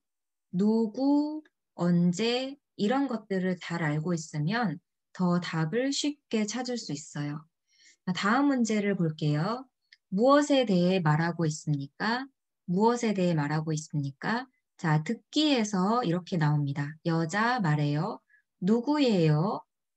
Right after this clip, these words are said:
남자가 말해요. "이분은 제 어머니이고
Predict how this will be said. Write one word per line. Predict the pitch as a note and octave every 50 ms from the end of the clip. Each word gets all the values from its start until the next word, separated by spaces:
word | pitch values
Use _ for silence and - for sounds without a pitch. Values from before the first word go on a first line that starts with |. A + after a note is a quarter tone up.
| _ _ _
남자가 | - F3+ F3 F3+ F#3 F#3+ F3+ A3+ A#3 A#3+ C4 C4
말해요. | A3+ F3 D3+ C#3+ D3 C#3+ C#3+ D3 E3+ G3+ A#3 C#4 C#4 - _ _ _ _ _ _ _ _ _ _
"이분은 | - F#3+ G3 F#3+ F#3+ G#3 G3+ G3 G3+ A3 B3+ C#4 C4+ G#3+ D#3 C#3 - - -
제 | - - F3+ F3+ F#3 F#3+ G3 - -
어머니이고 | - D#3+ E3+ F3 F#3+ G#3 G#3+ G#3+ G#3 G3 F#3+ F#3 E3+ D3+ C#3+ C#3+ - D3 D3+ E3 G#3 B3 D4 D#4+ D#4+